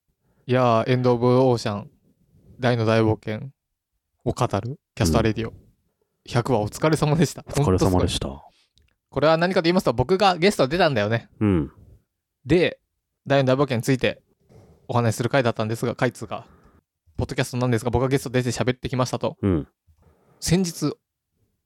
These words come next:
Speaker 1: オンラインでオフ会がありまして。
Speaker 2: うんうん。
Speaker 1: で、この運営してる人たち、こんな百話やるぐらいだから、すごく几帳面で真面目に、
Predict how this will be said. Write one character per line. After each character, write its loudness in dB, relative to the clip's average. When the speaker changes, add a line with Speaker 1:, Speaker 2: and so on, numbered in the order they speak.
Speaker 1:
オ 4
ン 2
ラ 4
イ 4
ン 2
で -2
オ 2
フ 0
会 2
が 0
あ 2
り 0
ま 2
し -6
て。 -20
Speaker 2:
う 4
ん 2
う -2
ん。 -4
Speaker 1:
で、 0
こ -2
の 4
運 4
営 4
し -4
て 0
る 0
人 -2
た 0
ち、 -8
こ 0
ん 0
な 2
百 0
話 4
や 2
る 2
ぐ 2
ら 4
い 4
だ 0
か -4
ら、 -8
す 0
ご 4
く -6
几 -14
帳 0
面 -4
で -4
真 -2
面 0
目 -2
に、 -8